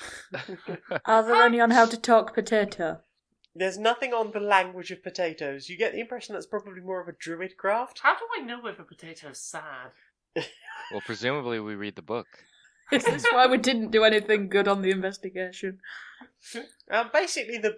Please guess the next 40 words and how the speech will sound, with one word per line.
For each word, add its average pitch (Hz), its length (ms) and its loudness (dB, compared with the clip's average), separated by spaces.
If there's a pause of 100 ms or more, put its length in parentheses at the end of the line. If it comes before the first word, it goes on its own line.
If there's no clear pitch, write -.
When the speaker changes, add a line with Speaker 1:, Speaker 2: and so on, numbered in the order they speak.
Speaker 1:
book 202 240 2 (300)
is, 190 340 -6
like, 160 260 -2 (840)
the 143 180 -12
ailments 175 560 0
of 165 140 -18
the 170 80 -10
potato. 160 580 -8 (540)
And, 170 100 0
like, 170 160 4 (160)
if 180 100 0
it's 220 120 -6
Speaker 2:
Oh. 220 40 -6
Speaker 1:
gone 214 200 2
green, 214 400 0 (140)
probably 226 420 0
not 226 220 2
good - 180 -2
to 262 160 0
eat. 214 240 -4 (680)
Speaker 3:
<laughs> - 720 -4
Speaker 1:
That 233 240 6
one, 175 160 2
though, 180 240 2 (100)
you 208 120 -10
can 202 320 -2
use 196 160 -12
it - 120 -6
for, 202 200 -4
like, 190 240 -4 (240)
uh, 185 280 -4
mulch 226 320 -6
or 180 80 -6
something. 165 360 -10 (160)
Speaker 4:
Do 123 120 -2
not 127 180 4
Speaker 3:
Yeah. 110 40 -6
Speaker 4:
make 123 220 -4
into 120 200 -8
chip. 120 340 -2